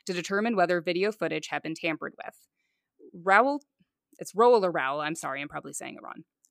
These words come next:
Rowell <laughs> told the Valdosta Daily Times that each camera has its own internal clock, which does not sync up to all of the camera's clocks. This means that two cameras may be capturing different views of the exact same moment.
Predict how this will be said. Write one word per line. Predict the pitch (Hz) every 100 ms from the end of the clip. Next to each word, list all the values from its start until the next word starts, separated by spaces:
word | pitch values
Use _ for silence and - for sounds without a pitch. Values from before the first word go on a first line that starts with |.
| _ -
Rowell | 170 247 202 185
<laughs> | - 214 196
told | 220 185
the |
Valdosta | 175 165 185 214 262
Daily | 185 185 214
Times | 190 156 151 156 _ - _ _
that | 160
each | 196 254
camera | - 175 165 165
has | 160 151
its | 156 -
own | 190 214 233
internal | 190 180 - 185 165 160 _
clock, | 151 185 262 - _ _ _ -
which | 180 -
does | - 175
not | 175 196 277 -
sync | - 247 -
up | 190 175 _ -
to | - 175
all | 180 180
of | 160
the | 170 - -
camera's | 196 180 147
clocks. | - - - - - - _ _ _ -
This | 233 269
means | 220 208 196
that | 165 -
two | 254
cameras | 247 185 175 175
may | 175
be | 165 165
capturing | 165 156 - 165 151 147 _
different | 160 185 175 170
views | 175 175 175 190 -
of | 175
the | 170
exact | 160 175 165 185 -
same | - 170 170
moment. | 160 160 196 294 302